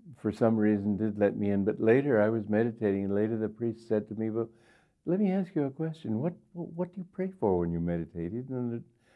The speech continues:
understand what this was all about. And I said, "Well, I pray for God's love. I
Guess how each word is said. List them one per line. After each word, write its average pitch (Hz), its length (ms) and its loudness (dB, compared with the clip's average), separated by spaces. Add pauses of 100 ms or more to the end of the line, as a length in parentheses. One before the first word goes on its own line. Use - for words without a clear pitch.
(180)
understand 135 540 2
what 120 140 -2
this 120 140 -6
was 127 120 -4
all 113 180 4
about. 131 340 -2
And 107 80 -4
I 101 120 -4
said, 101 160 -4
"Well, 104 240 -4
I 95 180 -6 (600)
pray 101 180 2
for 101 160 0
God's 92 440 0
love. 107 360 2
I 82 120 -6